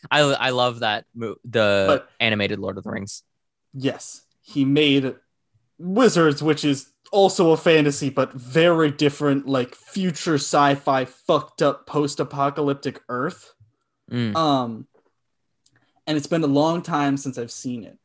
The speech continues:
Speaker 2: but there are certain elements that very much remind me of this in the way that they sound. Um,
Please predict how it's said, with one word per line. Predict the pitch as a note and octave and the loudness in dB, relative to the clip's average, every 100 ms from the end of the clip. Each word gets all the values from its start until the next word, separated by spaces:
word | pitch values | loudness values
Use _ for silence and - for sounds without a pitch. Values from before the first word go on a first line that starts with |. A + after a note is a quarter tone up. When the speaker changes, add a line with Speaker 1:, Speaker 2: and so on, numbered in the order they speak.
| _ _ _ | _ _ _
Speaker 2:
but | B2 | -8
there | C3+ B2 | -6 -6
are | |
certain | - - G3+ G3 D#3+ | -6 -4 -2 -2 -2
elements | D3+ C#3+ A#2 - | 0 0 -2 -6
that | B2+ A#2+ - | -8 -8 -12
very | A2 A#2+ C3+ C3 | -16 -10 -6 -6
much | B2+ - | -6 -8
remind | A#2+ A2+ A#2+ | -10 -8 -6
me | B2+ | -6
of | A#2+ | -6
this | B2+ B2 | -10 -10
in | A#2+ | -10
the | A#2 | -8
way | A#2+ B2 | -8 -8
that | B2 | -8
they | A#2+ | -12
sound. | - A2+ A2 B2 B2+ _ _ _ _ _ - | -12 -12 -10 -12 -14 _ _ _ _ _ -6
Um, | C#3 B2 A2+ G#2+ C3+ | -4 -4 -10 -16 -20